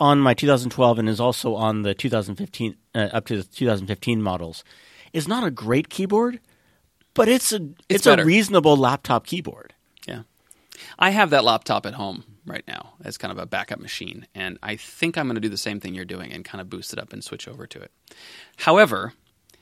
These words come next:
Speaker 2: it's all about compile time for me, 'cause I am compiling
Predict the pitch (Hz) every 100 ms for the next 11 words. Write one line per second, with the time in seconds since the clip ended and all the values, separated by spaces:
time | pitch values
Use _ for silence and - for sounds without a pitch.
0 | _ _ _ _ 135 135 - 147 147 131
1 | 123 - 117 - 107 104 101 - - -
2 | - _ _ - 127 147 143 123 131 123
3 | 120 113 110